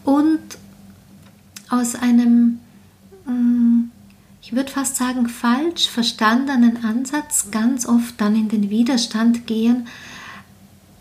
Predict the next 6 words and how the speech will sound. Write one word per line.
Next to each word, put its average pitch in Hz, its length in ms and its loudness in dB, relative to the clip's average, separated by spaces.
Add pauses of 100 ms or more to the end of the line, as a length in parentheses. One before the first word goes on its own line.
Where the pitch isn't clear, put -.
hin 277 400 -2
zu 240 180 -6
alledem, 226 680 2 (180)
was 202 260 -2
männlich 240 480 0
ist, - 360 -6